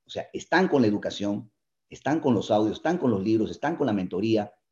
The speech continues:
están en el número uno, pero no, no llegan a alcanzar el número dos. Y el número dos es tener control de tus pensamientos, de tus emociones, acciones y resultados. Te lo voy a explicar de esta manera bien sencilla.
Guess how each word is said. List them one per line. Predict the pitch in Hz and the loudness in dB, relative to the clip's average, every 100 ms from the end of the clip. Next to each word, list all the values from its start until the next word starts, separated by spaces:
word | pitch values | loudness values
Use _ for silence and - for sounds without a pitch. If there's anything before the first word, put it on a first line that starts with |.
| _ _ _ | _ _ _
están | 117 180 - | -2 2 6
en | 139 | 6
el | 117 | 8
número | 127 120 | 8 8
uno, | 110 110 113 - _ _ _ _ _ - | 6 6 0 -6 _ _ _ _ _ 0
pero | 110 110 | 4 6
no, | 117 143 156 - | 6 6 4 4
no | 127 139 | 4 6
llegan | 123 202 143 | 6 6 6
a | 104 | 4
alcanzar | 101 101 110 110 | 2 -2 2 2
el | 101 | 4
número | 110 101 98 | 2 2 2
dos. | 98 - - _ _ _ _ _ _ _ _ - | 0 -2 -14 _ _ _ _ _ _ _ _ -8
Y | 92 | 0
el | |
número | 113 131 117 | 4 6 8
dos | 120 117 110 | 6 4 2
es | 110 - - | 0 -2 -8
tener | 95 117 120 | -2 -2 -2
control | 113 101 - 113 123 | -2 -2 2 2 4
de | 117 | 0
tus | 110 - | -4 -12
pensamientos, | 95 85 - 92 110 104 92 - - - _ _ _ _ _ _ _ _ | -14 -14 -12 -4 -2 -2 -4 -12 -18 -20 _ _ _ _ _ _ _ _
de | 98 | -8
tus | 104 98 | -8 -8
emociones, | 98 90 - 131 123 120 95 | -6 -6 -2 2 4 2 -2
acciones | - 127 127 120 | -4 -2 0 0
y | 101 | -4
resultados. | 95 92 104 85 - | -4 -6 -2 -4 -2
Te | |
lo | 101 | 0
voy | 131 | 0
a | |
explicar | 113 110 | 0 -2
de | 110 | -4
esta | 101 | -4
manera | 92 98 95 | -6 -4 -4
bien | 101 92 | -4 -6
sencilla. | 82 80 78 | -14 -12 -14